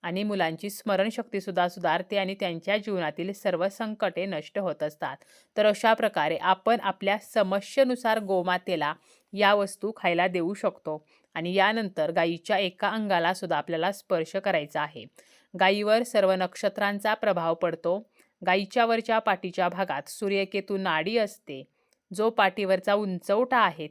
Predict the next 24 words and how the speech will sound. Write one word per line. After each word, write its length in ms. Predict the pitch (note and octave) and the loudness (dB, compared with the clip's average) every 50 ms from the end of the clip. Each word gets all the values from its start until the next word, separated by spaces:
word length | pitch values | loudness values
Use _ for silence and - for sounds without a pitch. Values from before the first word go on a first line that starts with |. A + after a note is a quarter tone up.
| D3+ - | _ -2
त्यावरून 400 | G3+ F#3 F#3+ G3 G3+ G#3+ G#3+ A3 | 2 2 2 2 2 0 -2 -4
आपल्याला 300 | F#3+ F#3 - D#3 D#3 F3 | -4 -2 -2 -2 -2 -2
जास्तीत 540 | F3 E3+ F3+ E3 E3+ - - _ - A#3 A#3 G#3 - | -2 0 -2 -2 -2 -4 -12 _ -10 -10 -10 -6 -2
जास्त 360 | A3 F#3 D#3+ - - - F3 E3+ | -2 -2 -2 -2 -6 -8 -8 -6
हात 200 | - - F3 F#3+ - - - | -2 -2 -2 -2 -2 -6 -4
फिरवायचा 460 | B3 A3 F#3+ E3+ D3+ D3+ D3+ - D3+ | -2 0 0 0 0 -2 -4 -4 -4
आहे, 260 | D3 D3 D3 D#3 D#3+ E3+ _ _ _ _ _ _ - | -4 -4 -4 -8 -10 -12 _ _ _ _ _ _ -12
ज्यामुळे 420 | F3+ - G3 G3 G#3+ G#3+ A3 A3+ A3 | -2 2 2 4 4 2 2 2 2
आपल्या 260 | G3 - - G3 - | 0 0 0 -4 -4
इच्छा 420 | G3 F3 _ _ - - G3 G3 | -4 -8 _ _ -6 -2 0 0
पूर्ण 300 | G#3+ - A#3+ A3+ G3 G3 | 0 -2 -4 -6 -4 -4
होतात, 400 | G3 F#3+ F#3 F3 - F3 E3+ F#3 - | -4 -4 -4 -4 -2 -2 -2 -2 -4
आपले 280 | - E3+ E3+ - F3+ F3 | -6 -10 -8 -6 -6 -6
दारिद्र्य 480 | E3+ E3+ E3 D#3 D#3+ D#3 D#3 - G3 G#3+ | -2 0 0 0 0 -4 -6 -6 -6 -4
नष्ट 280 | A3 G#3+ G3+ - - | -4 -6 -6 -4 -4
होते. 360 | F#3+ F#3 F3 F3 - E3+ F#3+ A3+ - _ _ _ _ _ _ _ _ _ _ - | -2 -2 -2 -4 -4 -10 -10 -10 -12 _ _ _ _ _ _ _ _ _ _ -4
खास 320 | - G#3+ G#3+ A3+ A3+ - - | 2 4 4 4 2 -4 -4
करून 380 | - A#3 A3 A3+ A3+ A#3+ A#3+ B3 A#3 G3 F3 | -2 -2 0 0 0 -2 -4 -6 -10 -8 0
ज्या 180 | - G3 F#3+ | 2 4 4
व्यक्ती 420 | G3 F#3+ G3 G3 - _ - D#3+ D#3+ | 4 2 0 -4 -4 _ -10 -10 -10
सतत 340 | - - A3+ - G#3+ G#3 - - | -8 -8 -6 -4 -4 -6 -4 -4
आजारी 440 | G#3+ F#3+ F#3 F3 F#3+ F#3 G3+ B3 B3+ | -2 -2 0 2 2 2 2 2 2
असतात, 440 | A3+ F#3+ - - - E3+ D3 C#3+ C#3+ _ _ _ _ _ _ _ _ _ - | 0 0 0 -4 -6 -4 -4 -4 -6 _ _ _ _ _ _ _ _ _ 2
तर 180 | G#3+ G#3+ A3 | 4 4 4